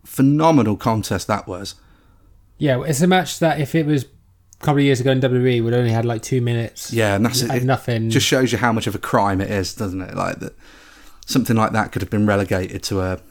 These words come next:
Speaker 2: But then
Speaker 1: a
Speaker 2: again,
Speaker 1: two-minute
Speaker 2: like, like we
Speaker 1: squash.
Speaker 2: always say, it's a different, different style. It's not that
Speaker 1: Different,
Speaker 2: you
Speaker 1: yeah.
Speaker 2: can't
Speaker 1: No,
Speaker 2: keep it
Speaker 1: I,
Speaker 2: the same.
Speaker 1: it's, it's tricky. You can't really compare. That's why I don't think you can compare Full Gear to, like, a W W E pay-per-view. Like
Speaker 2: No.
Speaker 1: we were saying last night watching it, how many times we've been so disappointed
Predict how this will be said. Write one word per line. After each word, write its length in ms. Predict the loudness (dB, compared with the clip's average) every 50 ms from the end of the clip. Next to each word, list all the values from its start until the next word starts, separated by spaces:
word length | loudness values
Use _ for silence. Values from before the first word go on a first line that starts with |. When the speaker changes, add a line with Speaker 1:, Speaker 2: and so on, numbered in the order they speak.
| -2
Speaker 2:
But 100 | -2 0
then 120 | 2 2 2
Speaker 1:
a 20 |
Speaker 2:
again, 240 | 4 4 2 4 4
Speaker 1:
two-minute 140 | 2 2 0 -2
Speaker 2:
like, 60 | -6
like 100 | -8 -10
we 40 | -6
Speaker 1:
squash. 220 | -4 -2 0 0 2
Speaker 2:
always 220 | 2 2 2 2
say, 160 | 2 0 0 0
it's 80 | -2
a 40 | -2
different, 540 | -2 -2 0 0 -2 -4 -4 -6 -8 -14 -20 -20 -6 -4
different 300 | -4 -2 -2 -4 -4 -4
style. 580 | -6 -4 -4 -2 -2 -2 -2 -4 -4 -6 -6
It's 160 | -8 -8 -6 -4
not 80 | -4
that 60 | -4
Speaker 1:
Different, 200 | -4 -4 -4 -4 -4
Speaker 2:
you 60 | -2
Speaker 1:
yeah. 60 | 0
Speaker 2:
can't 480 | 0 2 2 2 2 0 -2 -4 -8 -10 -16 -20 -20 -20 -20 -20 -20 -20 -20 -20 -20 -20 -20 -20 -20 -20 -10 -4 2
Speaker 1:
No, 180 | 4 6 6 8
Speaker 2:
keep 80 | 8 8
it 40 |
Speaker 1:
I, 60 | 6 6
Speaker 2:
the 40 | 6
same. 260 | 4 0 0 0 0
Speaker 1:
it's, 100 | 0 0
it's 140 | 0 0 0
tricky. 280 | 2 0 0 0 0 -2
You 80 | -2 -2
can't 260 | 0 0 0 2 2
really 240 | 4 4 4 4 4
compare. 420 | 2 0 0 2 2 2 4 4
That's 200 | 4 2 2 2 2
why 100 | 2 4
I 40 |
don't 160 | 2 2 0 -2
think 120 | -4 -6
you 60 | -4
can 120 | -4 -4 -4
compare 340 | -4 -4 -2 0 0 0
Full 260 | 0 0 0 0 2 2
Gear 200 | 2 2 2 0
to, 100 | 0 -2
like, 160 | -2 -2 -2
a 20 | -2
W 180 | -2 -2 0 0
W 180 | 0 0 0
E 100 | 0 0
pay-per-view. 580 | -2 -4 -8 -10 -8 -10 -10 -10 -10 -10 -10 -12 -14 -18 -20 -8 0
Like 140 | 2 4 4 6
Speaker 2:
No. 0 |
Speaker 1:
we 140 | 6 6
were 80 | 6 6
saying 260 | 4 2 2 4 4
last 240 | 2 2 2 0 0
night 160 | -2 -2 0
watching 320 | 0 -2 -2 -2 -4 -6 -6
it, 180 | -6 -8 -12 -14 -20 -20 -20 -18 -6
how 160 | 0 2 4
many 160 | 6 6 4 2
times 320 | 2 0 2 2 2 2
we've 140 | 0 -2 0
been 120 | 0 0
so 220 | 2 2 2 0 2
disappointed 800 | 0 0 0 0 -2 -2 0 0 0 0 0 -2 -4 -4 -4